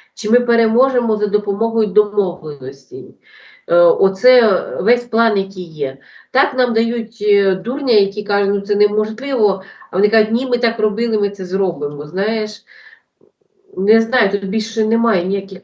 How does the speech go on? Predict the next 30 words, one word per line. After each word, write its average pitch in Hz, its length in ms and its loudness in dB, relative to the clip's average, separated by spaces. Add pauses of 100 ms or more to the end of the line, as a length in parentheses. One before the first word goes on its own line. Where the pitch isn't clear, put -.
(100)
е, 185 40 -8 (200)
немає. 185 720 -4 (320)
Тут 190 120 -14
не-, 226 280 4 (100)
немає, 196 800 4
я 202 120 0
не 214 80 2
знаю, 165 420 -2 (400)
е, 175 220 -2
може, 208 300 2
ви 208 80 2
хочете 214 320 -2
почути 208 400 -4
від 196 140 0
мене, 208 220 2
що 196 180 -6
тут 190 180 -10
є 196 160 2
якась 196 340 -4
ядерка? 202 440 0
Ядерки 170 520 -6
немає. 143 600 -8 (560)
Я, 185 360 2
я 190 300 4
не 220 140 2
знаю, 208 400 0
що 151 220 -12
вони 143 200 -14
можуть 139 320 -14
зробити. - 580 -18